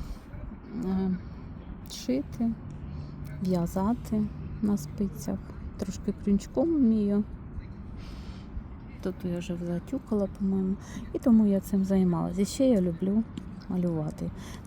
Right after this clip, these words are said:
Тому, друзі, е, останнім часом малювання в мене більше на каналі. І це для мене, е, скажімо так,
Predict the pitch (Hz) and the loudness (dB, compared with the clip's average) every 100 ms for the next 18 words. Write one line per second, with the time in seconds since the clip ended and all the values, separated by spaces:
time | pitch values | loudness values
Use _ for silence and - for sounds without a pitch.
0 | - 185 208 254 285 - - - 214 220 | 4 6 8 6 4 -6 -12 -4 0 4
1 | 226 208 214 220 - - - - - - | 2 4 6 4 4 -10 -10 -10 -10 -10
2 | - 185 190 190 190 185 - 190 - 208 | -6 0 2 4 2 0 -2 -4 0 4
3 | 196 196 190 247 240 214 196 196 190 190 | 6 6 6 2 2 4 6 6 6 6
4 | 208 202 196 185 175 175 202 - 233 240 | 6 6 4 4 4 2 -2 2 4 4
5 | 240 233 233 233 226 - - - 208 - | 6 6 8 6 4 -2 -12 -6 -6 -2
6 | 220 208 196 185 208 202 196 190 185 180 | 4 4 6 6 8 10 8 8 6 4
7 | 175 190 185 185 - - - 180 - - | 2 2 2 2 -2 -4 -6 -6 -8 -10
8 | - - - - - - - - 196 196 | -12 -12 -12 -12 -12 -12 -4 0 4 4
9 | 196 196 | 4 2